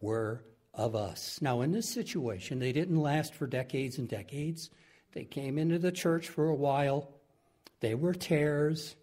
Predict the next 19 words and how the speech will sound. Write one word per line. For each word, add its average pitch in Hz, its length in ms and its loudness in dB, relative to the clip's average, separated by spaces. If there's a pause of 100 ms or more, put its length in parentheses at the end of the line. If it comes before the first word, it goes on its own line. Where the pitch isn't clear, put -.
(640)
And 107 360 -2
because 139 420 0
they 156 140 4
got 156 280 0
resistance 147 760 0
or 170 60 0
people 147 360 -2
didn't 156 420 2
listen 160 320 2
to 151 200 0
them 170 220 2
or 160 40 2
whatever 139 460 0
the 175 120 2
case, 139 520 0 (320)
they 165 120 10
left 247 280 4
the 160 80 4
church. - 580 -2